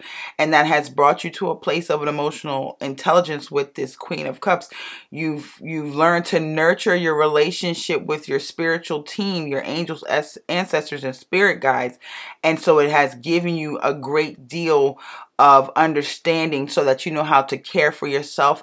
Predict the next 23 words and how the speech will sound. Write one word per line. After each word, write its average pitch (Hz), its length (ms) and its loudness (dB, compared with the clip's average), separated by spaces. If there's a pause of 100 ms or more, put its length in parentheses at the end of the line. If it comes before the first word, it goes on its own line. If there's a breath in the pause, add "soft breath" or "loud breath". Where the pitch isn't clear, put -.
and 160 280 -2
care 139 280 0
for - 280 -4
others. 135 320 2
That's 131 260 -2
what 185 100 0
I'm 175 120 0
feeling 151 300 -6
with 139 100 -4
this 131 160 -6
Hierophant 151 500 0
card. 127 340 -4 (280 loud breath)
And 156 200 -6
then 165 200 -2
we 170 160 -4
have 151 280 0
the 151 60 -4
Nine 135 300 0
of - 180 -8
Pentacles 175 500 -4
clarifying 143 680 0
the 131 80 -2
world. 131 420 0